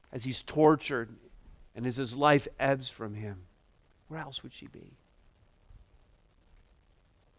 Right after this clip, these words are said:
But in this place of brokenness for her Lord.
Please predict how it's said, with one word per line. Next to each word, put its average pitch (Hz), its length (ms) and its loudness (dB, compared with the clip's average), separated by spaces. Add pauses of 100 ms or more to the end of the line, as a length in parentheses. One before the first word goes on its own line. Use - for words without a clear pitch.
(1400)
But 127 100 -8
in 135 80 -2
this 123 160 -2
place 131 380 -8
of 101 180 -16
brokenness 110 600 -10
for 104 160 -14
her 101 140 -10
Lord. 98 360 -14